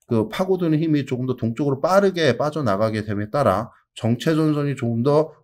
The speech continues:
우리나라 북쪽, 그러니까 남부 일부 지방에 머물며 정체성을 보이기 시작을 한다라고 얘기를 하고 있고요. 이씨엠더블유에프 같은 모델들은 지금 남해안 쪽까지 또는 제주도 인근 해상까지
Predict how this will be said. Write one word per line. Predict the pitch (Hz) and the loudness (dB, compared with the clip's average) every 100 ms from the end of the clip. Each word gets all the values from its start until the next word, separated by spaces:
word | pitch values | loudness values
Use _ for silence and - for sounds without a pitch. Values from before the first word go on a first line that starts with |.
| - | -6
우리나라 | 113 139 127 95 - | -2 2 4 2 0
북쪽, | 117 - - 95 - | -14 -12 -4 -4 -6
그러니까 | - 113 117 | -6 -4 -2
남부 | 87 101 131 156 | 0 0 2 2
일부 | 127 113 143 | 4 2 0
지방에 | 151 131 123 120 | -6 -4 -2 -2
머물며 | 104 92 107 104 123 139 139 - _ | -2 -2 -2 0 0 0 -2 -18 _
정체성을 | - 120 120 160 - 139 127 - | -2 -2 0 -4 -2 -2 -2 -2
보이기 | 107 107 101 | 0 0 -2
시작을 | - 143 117 131 | -4 -2 -2 -4
한다라고 | 147 135 113 117 | -2 -2 -2 -2
얘기를 | 90 104 107 | -4 -6 -8
하고 | 139 | -8
있고요. | 127 - 95 76 - _ - - - | -8 -6 -8 -8 -10 _ -20 -20 -6
이씨엠더블유에프 | 123 139 180 165 180 160 160 143 147 | -2 2 4 4 0 0 0 0 0
같은 | 135 127 147 | -4 -2 -2
모델들은 | 107 135 151 127 98 104 78 - - - | 0 0 0 0 0 -2 -4 -10 -20 -10
지금 | 131 135 | -2 0
남해안 | 110 87 135 196 202 | 0 2 6 6 6
쪽까지 | 190 156 - 101 80 80 | 2 -6 -2 -2 -2 -8
또는 | 131 147 143 | -4 -2 -2
제주도 | - 101 139 143 | -2 -2 -2 -2
인근 | 113 113 123 | -2 0 -4
해상까지 | 123 127 117 117 120 139 | -2 -6 -4 -6 -4 -6